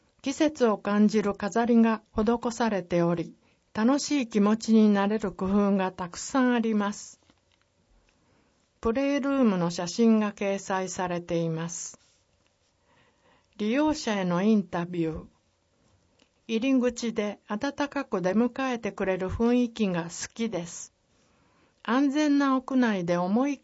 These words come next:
きり遊べるのと、空き時間にちょっと立ち寄れる便利さで、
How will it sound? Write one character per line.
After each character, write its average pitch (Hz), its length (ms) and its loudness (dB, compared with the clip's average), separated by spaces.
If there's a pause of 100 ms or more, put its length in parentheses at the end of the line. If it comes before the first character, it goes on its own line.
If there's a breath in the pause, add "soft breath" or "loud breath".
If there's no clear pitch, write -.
き 269 120 -6
り 254 240 -4
遊 214 280 -4
べ 247 120 0
る 233 140 -2
の 170 160 -2
と、 170 300 -8 (580 soft breath)
空 214 120 -4
き 262 160 -6
時 277 140 -6
間 196 300 -2
に 170 140 -4
ち 180 100 -4
ょ 180 40 -4
っ 175 40 -12
と 269 200 -4
立 254 280 -6
ち 269 60 -4
寄 269 120 0
れ 277 140 0
る 208 140 -2
便 196 300 -2
利 202 100 -6
さ 190 240 -4
で、 180 260 -6